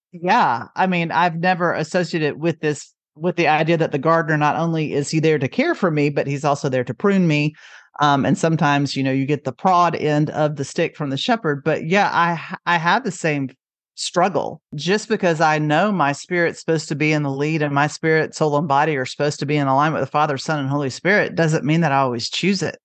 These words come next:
Because we've talked some about broken cisterns. We get into it deeper in, actually in the Ruach Journey study as we get farther into this. I like broken cisterns. They're fun. When I'm struggling and I've had a hard day, I remember even calling you, uh,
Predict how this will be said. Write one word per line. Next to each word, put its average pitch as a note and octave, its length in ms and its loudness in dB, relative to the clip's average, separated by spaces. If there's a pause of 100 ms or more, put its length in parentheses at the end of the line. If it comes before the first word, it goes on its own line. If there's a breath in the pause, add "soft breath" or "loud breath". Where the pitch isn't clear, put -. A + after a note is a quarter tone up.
(140)
Because D3+ 520 0
we've D3+ 200 -2
talked F3+ 240 0
some F#3 180 2
about E3+ 180 2
broken D#3 220 0
cisterns. F3 480 0
We D3 100 0
get D3 200 0
into D3+ 260 0
it B2 140 -2
deeper F3+ 560 -4
in, D3 380 -2 (200)
actually D3 360 0
in D#3 100 4
the D3 80 4
Ruach D3 260 2
Journey D3+ 320 2
study D#3 400 0
as C#3 140 -4
we C#3 180 -2
get - 260 -6
farther C#3+ 300 0
into D#3+ 220 2
this. D3+ 380 -2 (320)
I F#3 120 2
like A3+ 260 2
broken G#3 300 0
cisterns. D#3 280 -6
They're E3+ 100 0
fun. D#3 680 0 (280)
When F3 140 0
I'm E3+ 220 2
struggling G3+ 800 0
and D3 140 -4
I've C#3 160 0
had D3+ 220 0
a E3+ 60 0
hard E3+ 220 0
day, D3+ 260 2
I D3+ 160 0
remember E3 340 -2
even E3+ 240 -2
calling F#3 320 2
you, F#3+ 380 0 (120)
uh, C#3+ 220 2